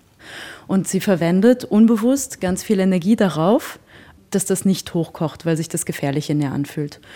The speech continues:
Und dann kommt sie in einen Container, wo jemand neben mir sitzt, in dem Falle ja dann ich, die, ähm, keine Schwierigkeiten damit hat, dass es so stark wird und dass so viele Gefühle zum Vorschein kommen.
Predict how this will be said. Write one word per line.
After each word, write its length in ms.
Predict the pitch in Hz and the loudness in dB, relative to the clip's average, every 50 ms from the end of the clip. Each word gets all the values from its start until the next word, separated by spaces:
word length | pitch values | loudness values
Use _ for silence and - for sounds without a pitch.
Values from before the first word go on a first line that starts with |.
| - - - - - - - | -20 -18 -18 -20 -20 -6 -2
Und 140 | - 196 | 2 2
dann 120 | 190 190 180 | 4 2 2
kommt 240 | - 202 190 208 - | 2 2 2 2 2
sie 100 | - 247 | 4 6
in 120 | 240 233 | 6 6
einen 320 | 214 202 202 196 190 190 190 | 6 4 4 2 2 0 -2
Container, 640 | - 202 190 185 - - 185 175 202 233 240 220 | -2 -2 -2 -2 0 -2 0 2 2 2 2 2
wo 60 | 208 | 2
jemand 340 | 202 185 185 180 175 170 156 | 2 2 2 0 0 0 0
neben 240 | 180 175 175 180 190 | -2 0 0 2 2
mir 120 | 196 202 | 2 0
sitzt, 320 | 196 - 233 233 - - - | 0 0 -2 -2 -2 -6 -6
in 120 | 165 160 147 | -6 -4 -4
dem 160 | 151 147 151 | -4 -6 -6
Falle 240 | - 175 165 165 165 | -6 -4 -4 -2 -2
ja 120 | 165 156 | -2 -2
dann 220 | 156 - 160 170 - | -2 -2 -2 0 2
ich, 280 | - 254 311 - - - - - - - - - _ - | 2 2 2 0 -4 -12 -20 -20 -20 -20 -20 -20 _ -2
die, 280 | 196 190 185 180 180 - | 0 2 4 2 2 2
ähm, 300 | - 180 175 170 175 170 160 - _ _ _ _ - | 0 0 0 0 0 -2 -4 -10 _ _ _ _ -4
keine 240 | 190 175 202 233 | 0 2 4 2
Schwierigkeiten 640 | 196 - 185 180 175 170 - - 190 165 165 - 190 | 2 2 0 0 0 -2 -2 -2 -2 -2 0 0 0
damit 260 | 180 180 190 196 - | 0 0 -2 -2 -2
hat, 300 | 208 214 262 - - - - _ _ _ _ _ | -4 -4 -4 -4 -10 -16 -20 _ _ _ _ _
dass 240 | - 196 185 - - | -8 -6 -4 -2 -2
es 180 | 202 190 - - | -2 -2 -2 2
so 400 | - 190 196 196 196 208 202 202 - - - _ _ _ _ - | 4 6 6 6 6 4 2 -2 -8 -20 -20 _ _ _ _ -14
stark 400 | - - 180 165 185 214 - - | -4 -2 0 0 0 0 0 2
wird 180 | 262 262 262 | 2 2 4
und 120 | 233 208 196 | 2 0 0
dass 100 | 202 185 | 0 0
so 120 | - 196 180 | -2 -2 -2
viele 240 | - 214 190 190 | 0 0 0 0
Gefühle 340 | 170 190 185 - 214 190 196 | 0 -2 -4 -2 -2 0 0
zum 180 | 196 - 202 190 | 0 0 -2 -4
Vorschein 400 | - - 180 185 - 220 214 208 | -2 -2 -4 -2 0 0 -2 -2
kommen. 360 | - 214 208 220 240 254 | 0 0 4 4 4 4